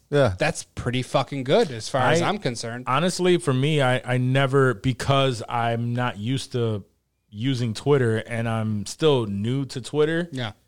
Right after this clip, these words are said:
Speaker 3: I pay it no mind. So, and it's because I jumped on extremely late.
Speaker 2: Sure.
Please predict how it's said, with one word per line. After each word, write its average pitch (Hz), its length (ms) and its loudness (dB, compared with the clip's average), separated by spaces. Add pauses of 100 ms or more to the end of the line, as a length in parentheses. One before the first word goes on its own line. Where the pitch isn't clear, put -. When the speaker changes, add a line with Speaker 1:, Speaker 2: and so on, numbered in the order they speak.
(200)
Speaker 3:
I 120 140 -6
pay 139 220 0
it 98 120 -2
no 117 340 0
mind. 113 460 -4 (280)
So, 127 420 2
and 143 200 0
it's 139 140 -2
because 156 260 2
I 151 100 4
jumped 147 260 0
on 147 420 0
extremely 151 680 -2
late. 95 280 -8
Speaker 2:
Sure. - 240 -10